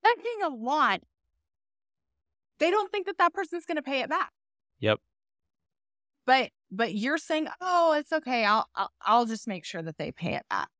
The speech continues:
Speaker 1: Well, this is the exact reason why you should never co-sign a loan with somebody, that you're saying that you will pay it back. Now, I, it ju-, it really does break my heart for anybody in a situation where the primary person is no longer paying it back.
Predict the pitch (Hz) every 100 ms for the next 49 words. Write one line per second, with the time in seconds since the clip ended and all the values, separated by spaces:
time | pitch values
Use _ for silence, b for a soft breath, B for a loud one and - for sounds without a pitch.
0 | _ _ _ - 196 196 254 - 302 254
1 | 226 196 175 160 190 202 220 190 185 180
2 | 175 165 160 160 165 - 165 160 151 165
3 | 175 160 - 156 139 143 123 143 - -
4 | 123 123 87 - 175 170 _ _ 175 180
5 | 202 220 220 - 214 202 190 160 156 185
6 | 185 185 180 160 151 123 - 185 175 170
7 | 160 _ _ _ _ _ _ _ _ _
8 | 185 190 - 214 214 262 233 196 208 208
9 | 180 165 175 165 160 160 170 165 151 -
10 | - 151 220 226 185 175 165 160 160 -
11 | 151 156 - 156 160 - 165 160 160 156
12 | 160 156 - 160 156 156 151 151 151 151
13 | 151 143 151 156 151 151 151 147 143 160
14 | 151 151 - 127 139 -